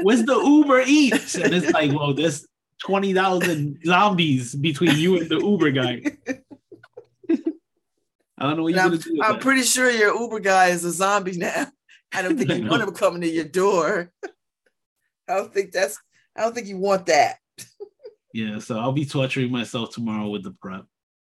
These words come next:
Speaker 2: All right.
Speaker 1: Um, what do you call,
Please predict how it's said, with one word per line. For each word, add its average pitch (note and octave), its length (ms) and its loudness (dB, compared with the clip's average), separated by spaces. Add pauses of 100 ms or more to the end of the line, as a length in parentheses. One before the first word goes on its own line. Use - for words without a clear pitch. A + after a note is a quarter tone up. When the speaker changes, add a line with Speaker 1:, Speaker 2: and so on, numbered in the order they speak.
(280)
Speaker 2:
All - 180 -16
right. - 220 -14 (360)
Speaker 1:
Um, B2 540 -6 (640)
what D3 140 -6
do D#3 40 -2
you D3+ 140 -4
call, C3+ 320 -4